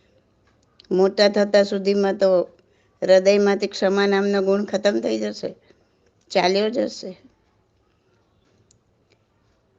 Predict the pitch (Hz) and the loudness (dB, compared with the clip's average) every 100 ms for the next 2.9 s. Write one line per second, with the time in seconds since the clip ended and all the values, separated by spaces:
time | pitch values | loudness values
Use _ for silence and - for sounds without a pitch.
0 | _ _ _ _ _ _ - 190 185 185 | _ _ _ _ _ _ 0 4 4 4
1 | 196 180 175 - 196 180 165 170 170 180 | 4 4 0 -4 -2 0 0 2 2 2
2 | 180 156 165 - 180 175 175 175 - | 2 0 -4 -4 -4 -2 -2 -2 -6